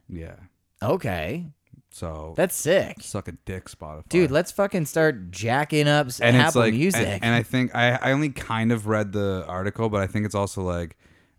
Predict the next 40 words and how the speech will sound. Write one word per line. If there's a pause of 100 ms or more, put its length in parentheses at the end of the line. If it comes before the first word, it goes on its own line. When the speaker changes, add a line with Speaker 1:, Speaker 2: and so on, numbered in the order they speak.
(120)
Speaker 1:
it's,
like,
even
now.
So
it's,
like,
it's
got
nothing
to
do.
It's,
like, (100)
I
think
as
even
for
us
as
it
would
be
for
fucking,
like, (120)
Phoebe
Bridgers
or,
like,
Speaker 2:
Holy
shit,
that's
fucking
Speaker 1:
Taylor
Speaker 2:
sick.
Speaker 1:
Swift
or
something.